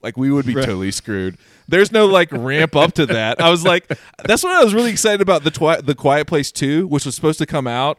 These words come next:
Speaker 1: earlier this
Speaker 2: Yeah.
Speaker 1: year. Remember? 'Cause I was like, "What was the ramp up to that? 'Cause I need to see what that
Speaker 2: Yeah.
Speaker 1: is." Because
Speaker 2: Like,
Speaker 1: my
Speaker 2: "Kids, today we're learning sign language." <laughs>
Speaker 1: <laughs> my, my, my family, you know,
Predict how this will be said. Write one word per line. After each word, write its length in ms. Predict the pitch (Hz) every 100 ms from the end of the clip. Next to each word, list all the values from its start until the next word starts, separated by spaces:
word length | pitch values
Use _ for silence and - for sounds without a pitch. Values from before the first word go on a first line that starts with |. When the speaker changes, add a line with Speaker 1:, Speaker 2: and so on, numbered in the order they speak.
| -
Speaker 1:
earlier 380 | 131 143 147 131
this 100 | 120
Speaker 2:
Yeah. 120 | 120
Speaker 1:
year. 100 | 147
Remember? 400 | 160 170 202 208 _ - -
'Cause 160 | 190 190
I 60 |
was 100 | 180
like, 260 | 175 165 - _ _ _ _ _
"What 220 | - 277 508
was 120 | 539
the 120 | 277
ramp 400 | 160 180 202 -
up 160 | 175 -
to 100 | 170
that? 260 | 120 120 113
'Cause 160 | 151
I 160 | 233 311
need 200 | 349 311
to 80 | 233
see 200 | - 208
what 240 | 170 151
that 300 | 170 170 160
Speaker 2:
Yeah. 60 | 139 127
Speaker 1:
is." 140 | 139
Because 440 | 170 165 175 160 127
Speaker 2:
Like, 220 | 113 98 _ 131
Speaker 1:
my 300 | 139 160 208
Speaker 2:
"Kids, 100 | 196
today 320 | 151 151 175
we're 160 | 185
learning 340 | 170 165 143 113
sign 440 | - 131 117 104
language." 580 | 95 85 82 80 80 - -
<laughs> 40 | - - - 480 508 359 571 _ 320
Speaker 1:
<laughs> 460 | - - - 220
my, 280 | 185 185 240 - - 151 165
my, 400 | 196 208 247 -
my 220 | 214 254
family, 600 | - 220 220 226 214 214 180
you 140 | 196
know, 400 | 185 175 180 180